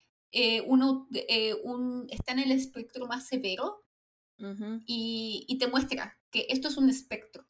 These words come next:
Speaker 1: y que no toda la gente es así. Yo creo que también en Corea pasa que hay algunas características como de la cultura coreana, que, por ejemplo, que sea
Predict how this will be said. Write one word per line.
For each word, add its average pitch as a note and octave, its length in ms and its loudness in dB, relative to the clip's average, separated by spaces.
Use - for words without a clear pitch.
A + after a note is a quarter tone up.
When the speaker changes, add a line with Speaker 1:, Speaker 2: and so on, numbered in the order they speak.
Speaker 1:
y G#3 180 -8
que G#3 100 -2
no A3+ 180 -6
toda C4 180 2
la C4+ 120 2
gente C4 280 2
es C4+ 100 -6
así. - 340 -10
Yo C4+ 200 2
creo D#4+ 260 0
que F#4 80 -4
también C#4 300 2
en E4+ 120 2
Corea B3 400 0
pasa C#4 480 -2
que A3+ 600 -4
hay C4+ 200 6
algunas C#4+ 340 2
características D4+ 1000 -2
como A3+ 280 0
de A3 80 -6
la G#3 140 -4
cultura B3+ 380 -4
coreana, D#4 360 0
que, C4 100 -2
por G#3 140 -6
ejemplo, C4 380 -2
que B3 100 -4
sea B3 500 -2